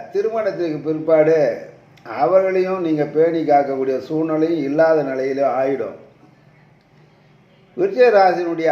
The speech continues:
அதிபதி செவ்வாய் இந்த தை மாதங்கள்ல நீசம் பெற்று, வக்கரம் பெற்று, கடகத்திற்கும் மிதுனத்திற்கும் இரண்டு வீடுகளுக்கே அவர்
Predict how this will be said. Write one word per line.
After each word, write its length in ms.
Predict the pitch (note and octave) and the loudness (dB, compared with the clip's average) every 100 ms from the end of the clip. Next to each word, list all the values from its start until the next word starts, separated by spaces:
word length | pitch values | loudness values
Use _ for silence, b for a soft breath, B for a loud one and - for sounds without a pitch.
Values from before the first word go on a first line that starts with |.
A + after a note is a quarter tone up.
| C#3+ | 2
அதிபதி 340 | E3+ F#3 E3+ D#3 | 0 -2 -4 -4
செவ்வாய் 600 | D3+ D3 D#3 D#3+ - - - - _ _ _ - - - - - - - - - - | -2 0 0 -2 -4 -8 -18 -20 _ _ _ -20 -20 -20 -20 -20 -20 -20 -20 -18 -10
இந்த 200 | F3 E3+ D3 - - - | 6 8 8 6 0 -10
தை 120 | E3+ G#3+ | -4 -2
மாதங்கள்ல 640 | A3+ G3 F#3 E3 D#3 D3+ C#3+ B2+ - D3 | -2 0 0 0 0 4 4 4 -2 -6
நீசம் 360 | G3 F#3 D#3+ | -6 -2 -2
பெற்று, 320 | D3 - F3 E3 A2+ E2 - - _ - | -4 -6 -2 0 -2 -6 -16 -20 _ -8
வக்கரம் 460 | C3 C#3 G#3 G3 D#3+ | -6 -2 0 2 2
பெற்று, 340 | D3+ E3+ F3 C3 G2 D#2 - - - - - - - - - - - - - - - | 0 2 2 2 -2 -10 -18 -20 -20 -20 -20 -20 -20 -20 -20 -20 -20 -20 -20 -20 -2
கடகத்திற்கும் 760 | F3 G#3 A3 F#3 F#3+ F3+ G#3+ G3+ | 4 4 4 0 -4 -4 -4 -2
மிதுனத்திற்கும் 840 | F3+ G3 F#3+ F3+ E3+ D#3 G3 F#3 C3+ - - - - - | 0 0 0 0 -2 0 2 2 0 -4 -12 -20 -20 -8
இரண்டு 380 | D3+ F#3+ F#3+ F#3+ F3+ E3 | 0 0 2 2 4 4
வீடுகளுக்கே 680 | F#3 G#3 G3+ F3+ E3 F#3 G#3+ | 4 2 2 2 0 0 0
அவர் 280 | G3 E3 | 2 2